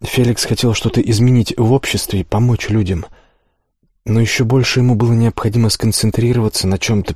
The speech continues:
помимо собственного развода. Большая любовь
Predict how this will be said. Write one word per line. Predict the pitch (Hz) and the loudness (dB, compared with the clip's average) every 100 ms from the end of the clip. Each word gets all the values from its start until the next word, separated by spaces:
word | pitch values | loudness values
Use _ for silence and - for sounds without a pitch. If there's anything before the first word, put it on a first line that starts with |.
| - | -2
помимо | 101 104 98 92 | 0 2 2 0
собственного | - 110 - - 95 92 90 92 87 | 0 -2 -4 -2 0 2 2 0 0
развода. | 104 95 87 82 73 71 - - _ _ _ _ _ _ _ _ _ _ _ _ _ _ - | 0 0 0 -2 -2 -6 -8 -14 _ _ _ _ _ _ _ _ _ _ _ _ _ _ -10
Большая | 98 98 95 - 101 | -4 -2 -2 -2 0
любовь | 98 85 92 | 0 0 -2